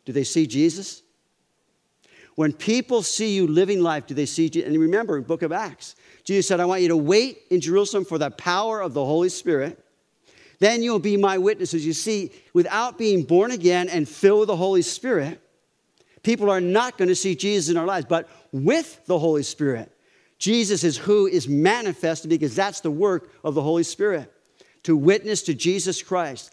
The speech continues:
that our lives become something that people say, "What's the difference here?" So are you living a visible Christian witness in your God-appointed spheres of influence? God has given to all of us different places where which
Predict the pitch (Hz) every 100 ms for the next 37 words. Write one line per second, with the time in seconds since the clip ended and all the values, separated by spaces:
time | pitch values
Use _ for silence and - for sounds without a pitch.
0 | _ - 143 180 208 196 185 175 - 170
1 | 175 139 180 - 165 147 170 165 160 -
2 | 151 143 _ _ 131 185 208 202 165 180
3 | 185 139 - 123 107 - _ _ - -
4 | - 202 202 226 262 247 196 226 220 190
5 | 151 113 202 208 240 247 202 - 208 -
6 | - 202 170 202 196 123 151 - - _
7 | _ _ _ - 180 170 165 107 170 202
8 | 233 254 - 180 151 - 208 214 - 143
9 | 143 - _ - - 190 196 196 196 -
10 | 170 165 180 175 143 127 120 - - _
11 | _ _ _ _ _ _ _ _ - 190
12 | 220 170 165 208 196 151 160 185 214 202
13 | 127 113 196 226 220 - 220 208 - 151
14 | 127 156 220 185 165 -